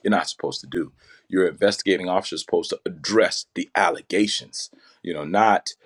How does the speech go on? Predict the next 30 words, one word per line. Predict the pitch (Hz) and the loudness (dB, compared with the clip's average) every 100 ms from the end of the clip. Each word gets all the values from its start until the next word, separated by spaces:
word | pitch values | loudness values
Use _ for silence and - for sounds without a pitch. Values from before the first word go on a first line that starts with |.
| _ _ | _ _
you | 101 | -4
know, | 90 82 - - | -4 -6 -12 -2
look | 107 104 | 0 2
at | 95 | 0
a | 85 | 0
person's | - 95 82 87 | 0 0 -4 -2
work | 101 107 | 0 0
history. | 101 82 - 85 - | -4 -6 -8 -12 -8
You | 98 | -6
know, | 95 85 - - _ | -4 -6 -12 -20 _
this | - - | -6 -4
is | 123 107 | -4 2
not, | 127 135 - - - | 2 2 -8 -12 -2
uh, | 98 92 87 - _ | 0 0 -4 -8 _
character | - 110 107 98 | 0 0 2 -4
defamation. | - - 110 110 95 - | -14 -8 -6 -6 -10 -14
I | 92 | -12
mean, | 98 | -10
this | 101 101 | -8 -8
is | 92 | -4
not | 113 98 | -4 -2
Law | 101 95 | -2 -2
and | 95 | -4
Order. | 101 104 | -2 -4
You | 104 104 | -6 -8
ain't | 98 90 | -8 -4
Johnny | 101 95 | -4 -4
Cochran. | - 95 - 101 104 - | 0 0 0 -10 -10 -8
I | |
mean, | 104 98 92 | -8 -8 -16